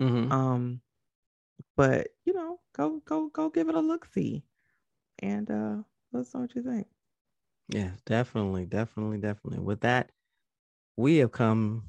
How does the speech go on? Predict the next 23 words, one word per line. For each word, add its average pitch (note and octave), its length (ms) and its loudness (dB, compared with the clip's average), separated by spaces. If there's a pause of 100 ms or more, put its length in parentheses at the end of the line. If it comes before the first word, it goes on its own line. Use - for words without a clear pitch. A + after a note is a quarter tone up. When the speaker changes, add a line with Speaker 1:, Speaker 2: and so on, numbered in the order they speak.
Speaker 1:
to G#2+ 240 6
an G2 240 0
end A2 240 -2
of G#2 100 -4
another G2+ 680 -2
amazing G#2 540 -2
episode F#2+ 640 -6 (160)
of G#2 160 4
the G2+ 60 -4
Blur C3 200 -2
to E3+ 60 0
Corn E3+ 220 0
Speaker 2:
Mm-hmm. G#3 100 -2
Speaker 1:
Speaks - 240 -2
podcast, G2 840 -4 (340)
talking G2+ 340 6
Speaker 2:
Mm-hmm. G2+ 80 4
Speaker 1:
about F#2+ 260 6
all G#2 240 6
things G#2 540 2
that F#2+ 160 2
we G#2+ 200 2
love G#2+ 480 4